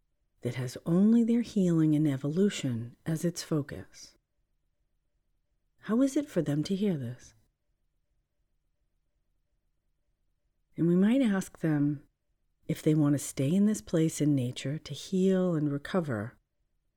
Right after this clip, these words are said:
or do they want to come and be with you in your life today? It's up to them, but know that you'll have access to them, whatever their choice is. The ultimate goal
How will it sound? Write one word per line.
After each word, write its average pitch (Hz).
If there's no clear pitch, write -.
or 170
do 165
they 170
want 190
to 277
come 277
and 233
be 202
with 185
you 139
in 170
your 165
life 131
today? 160
It's -
up 131
to 208
them, 170
but -
know 226
that 277
you'll 269
have 240
access 208
to 156
them, 120
whatever 202
their 196
choice 143
is. -
The 165
ultimate 220
goal 147